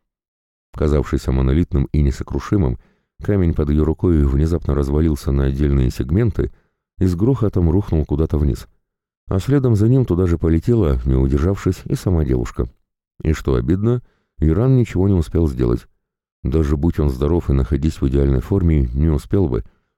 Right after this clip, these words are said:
а уж сейчас с покалеченной рукой. «Проклятие, ты жива?» — гаркнул Иран в дыру. И после короткой, но показавшейся бесконечной паузы, за время которой он едва не посидел, услышал неуверенное:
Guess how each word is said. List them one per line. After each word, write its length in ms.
а 120
уж 200
сейчас 380
с 40
покалеченной 600
рукой. 380
«Проклятие, 800
ты 80
жива?» — 400
гаркнул 480
Иран 280
в 100
дыру. 260
И 60
после 300
короткой, 640
но 140
показавшейся 640
бесконечной 600
паузы, 520
за 160
время 220
которой 540
он 140
едва 260
не 80
посидел, 500
услышал 440
неуверенное: 640